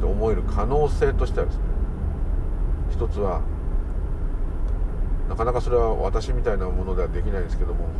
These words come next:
まあ、多くの人が体験してると思うんですね。そういう修行してる人の中で。あの、禅定、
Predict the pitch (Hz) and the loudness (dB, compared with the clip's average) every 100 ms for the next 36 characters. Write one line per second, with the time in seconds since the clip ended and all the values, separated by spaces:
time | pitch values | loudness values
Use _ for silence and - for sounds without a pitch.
0 | - - - - - - - - - - | -2 -2 -2 -4 -2 -2 -2 -2 0 2
1 | 165 147 104 110 92 104 107 113 101 107 | 2 0 0 0 -2 0 -2 -2 -2 -2
2 | 95 90 87 85 113 107 98 - 98 101 | -2 -2 -2 -4 -4 -4 -4 -2 -2 -2
3 | - 95 - 87 85 80 73 - - - | -4 -4 -2 -2 -2 -2 -2 -2 -4 -4
4 | - - - - - - 139 170 180 - | -4 -2 -2 -2 -2 -2 0 0 0 2
5 | 233 151 | 2 2